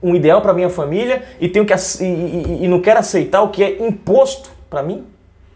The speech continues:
Isso é uma falta de respeito com a família, com o ser humano. Gente, Governos totalitários funcionam assim. "Você não faz o que eu quero? Rua." Aí, ó.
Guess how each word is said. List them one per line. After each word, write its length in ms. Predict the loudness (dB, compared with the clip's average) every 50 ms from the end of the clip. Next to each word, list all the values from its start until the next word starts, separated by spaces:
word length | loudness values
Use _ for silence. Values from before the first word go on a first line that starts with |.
| -20 -20 -20 -20 -20 -20 _ _ _ _ -20 -20 -20 -20 -20 -20 -20 -20 -20 -20 -20 -20 -20 -20 -20 -20 -20 -20 -20 -20 -20 -20 -20 -20 -20 -20 -20 -20 -20 -20 -20 -20 -20 -20 -20 -20 -20 -20 -20 -20 -20 -16 -8
Isso 100 | -4 -4
é 40 | -2
uma 40 | -2
falta 220 | -2 -2 -2 0
de 80 | 0 0
respeito 380 | 0 0 0 0 0 0 0
com 80 | -2 -4
a 60 | -2
família, 500 | -2 -2 -2 -2 -2 -2 -2 -2 -2 -4
com 120 | -4 -6
o 40 | -6
ser 180 | -4 -4 -4 -4
humano. 440 | -4 -2 -2 -2 -2 -2 -4 -6 -8 -12 -18 -20 -20 -20 -20 -20 -20 -20 -20 -20 -20 -20 -20 -20 -20 -10 -2
Gente, 400 | 2 2 2 2 0 -4 -8 -14 -16 -18 -20 -20 -12 -2
Governos 600 | 2 4 4 4 4 4 2 2 2 2 -2 -6
totalitários 720 | -6 -6 -6 -2 0 0 0 -2 -2 -4 -2 -4 -2 -4 -8
funcionam 500 | -10 -10 -10 -10 -8 -6 -6 -6 -8 -10
assim. 400 | -12 -12 -12 -10 -8 -8 -8 -8 -10 -14 -18 -20 -20 -20 -20 -20 -20 -20 -20 -20 -20 -20 -20 -20 -20 -18 -12
"Você 220 | -4 0 2 2
não 120 | 2 2
faz 300 | 2 2 2 2 2 0
o 60 | -4 -6
que 120 | -6 -6
eu 60 | -6
quero? 460 | -6 -4 -2 0 2 2 2 0 -2 -10 -18 -20 -20 -20 -18 -8 -4
Rua." 400 | -2 -2 0 0 -2 -4 -4 -8 -10 -10 -6
Aí, 240 | -4 -2 0 0 0
ó. 140 | 0 -2